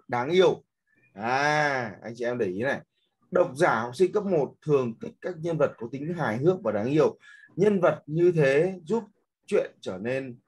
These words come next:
vui nhộn, dễ thương, thu hút sự quan tâm của trẻ. Bởi vì sao ạ? Cái đội mà mẫu giáo mà, mà cấp một ấy, thì anh chị em thấy là gì ạ? Là cái sức gọi là tập trung. Cái khả năng tập trung của,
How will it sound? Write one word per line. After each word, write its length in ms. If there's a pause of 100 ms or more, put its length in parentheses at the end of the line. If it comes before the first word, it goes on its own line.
(100)
vui 280
nhộn, 300
dễ 280
thương, 380 (260)
thu 140
hút 220
sự 160
quan 180
tâm 240
của 160
trẻ. 160 (540)
Bởi 160
vì 120
sao 200
ạ? 140 (420)
Cái 100
đội 220
mà 140
mẫu 260
giáo 340
mà, 200 (340)
mà 140
cấp 120
một 180
ấy, 140 (360)
thì 100
anh 140
chị 60
em 160
thấy 180
là 160
gì 80
ạ? 220
Là 220
cái 100
sức 220 (340)
gọi 180
là 220 (760)
tập 180
trung. 340 (1120)
Cái 160
khả 60
năng 240
tập 140
trung 180
của, 240